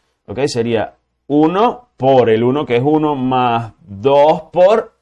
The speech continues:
X evaluado en tres y, en tres menos X evaluado en dos, que da uno también. Dos por uno, dos, más el tres, que es este tres que está aquí, evaluada en cuatro menos tres, que es uno, queda tres solo. Y por último, pues este cuatro que está aquí.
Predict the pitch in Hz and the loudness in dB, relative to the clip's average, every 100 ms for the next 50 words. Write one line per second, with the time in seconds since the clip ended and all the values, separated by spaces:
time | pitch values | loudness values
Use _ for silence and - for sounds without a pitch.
0 | _ - 127 139 143 127 139 143 143 139 | _ -8 -6 -2 0 2 2 0 -6 -4
1 | 143 143 - 110 101 98 98 127 147 208 | -4 -8 -8 -10 -10 -12 -8 -4 -4 -4
2 | - - 98 104 98 98 135 113 107 113 | -14 -14 -12 -10 -12 -12 -8 -6 -6 -6
3 | 117 143 127 101 101 120 123 107 123 196 | -6 -6 -6 -4 -4 -6 -8 -8 -8 -10
4 | - _ _ _ _ 90 101 101 101 104 | -16 _ _ _ _ -16 -14 -12 -10 -6
5 | 120 131 160 - - _ _ _ _ 113 | 0 2 2 -2 -16 _ _ _ _ -4
6 | 139 143 190 - - _ _ _ _ _ | 0 0 -2 -6 -16 _ _ _ _ _
7 | 110 101 92 135 135 170 - - 104 110 | -12 -12 -6 -2 -2 -2 -6 -10 -8 -8
8 | - 113 123 117 120 - 117 151 175 175 | -12 -10 -8 -8 -10 -10 -8 -6 -6 -8
9 | _ _ - 135 139 139 143 151 156 - | _ _ -4 0 2 2 0 -2 -8 -12
10 | _ - 151 139 143 147 127 123 117 123 | _ -4 0 0 0 -4 -6 -8 -8 -8
11 | 131 160 180 170 - 98 - 95 - 143 | -8 -6 -8 -12 -12 -12 -10 -14 -6 -4
12 | 123 143 _ _ - 110 104 110 156 143 | -4 -8 _ _ -12 -8 -8 -8 -10 -10
13 | 98 95 98 98 101 101 95 95 117 | -12 -14 -12 -10 -10 -10 -16 -14 -12